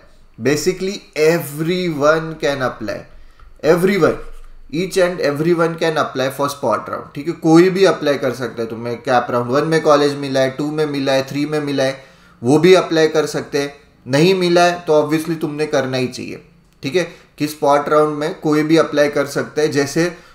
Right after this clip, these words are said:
तुम्हें कैप राउंड थ्री के बाद भी let's say एमईटी मिला है, for example, तुम्हें चाहिए पुम्बा, तो you can hundred percent apply for spot round। तुमको उतना विजिलेंट रहना पड़ेगा, तुमको कंटिन्यूअसली उनकी साइट देखनी पड़ेगी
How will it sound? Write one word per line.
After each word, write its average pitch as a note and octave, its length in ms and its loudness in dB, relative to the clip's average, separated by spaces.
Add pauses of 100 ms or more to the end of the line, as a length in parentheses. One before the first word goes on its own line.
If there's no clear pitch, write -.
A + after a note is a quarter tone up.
(140)
तुम्हें E3+ 460 2 (380)
कैप D3 280 4
राउंड F3 240 0
थ्री E3 240 -4
के F#3 180 2
बाद F3 240 4
भी F#3+ 320 -8 (340)
let's D3 220 -2
say - 80 -6
एमईटी D3+ 460 0
मिला A2+ 240 -6
है, - 160 -18 (1040)
for C3+ 120 6
example, A#2 600 -4
तुम्हें C3+ 280 -6
चाहिए C3 260 -2
पुम्बा, A#2 560 -6 (420)
तो C#3+ 180 0
you C#3 120 0
can C#3+ 260 -2
hundred C3 460 0 (120)
percent C#3 420 -4
apply A#2+ 360 -2
for B2+ 180 -6
spot A#2+ 360 0
round। - 260 -10 (540)
तुमको F3 380 0
उतना G3 640 4
विजिलेंट E3 640 2
रहना E3 280 2
पड़ेगा, D#3+ 380 2
तुमको E3+ 360 -4
कंटिन्यूअसली E3 720 -2
उनकी E3 260 -2
साइट C#3+ 360 0
देखनी A#2 380 0
पड़ेगी G2+ 480 -12